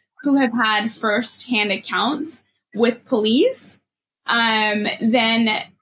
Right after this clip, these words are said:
police brutality, issues of police violence in our community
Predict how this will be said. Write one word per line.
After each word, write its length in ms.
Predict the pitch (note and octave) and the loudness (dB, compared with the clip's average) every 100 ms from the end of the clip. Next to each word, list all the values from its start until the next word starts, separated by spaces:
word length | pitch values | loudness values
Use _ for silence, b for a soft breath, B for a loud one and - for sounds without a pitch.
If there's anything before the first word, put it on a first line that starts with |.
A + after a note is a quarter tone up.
| _ | _
police 340 | C#4 C4+ C4+ | 2 2 2
brutality, 840 | - C4+ A#3 G#3+ A3 C4 D#4+ G4+ - | 0 -2 0 0 2 2 4 2 0
issues 420 | B3+ - C4 A#3 | 0 0 2 2
of 100 | A3+ | 0
police 320 | - A#3 A#3 | -2 -2 -2
violence 480 | - G3+ G#3+ A3 A3+ | 0 -2 2 0 2
in 60 | G#3+ | -2
our 100 | A3 | 0
community 600 | B3 G#3 G#3+ D#4 G#4 | 0 2 4 4 4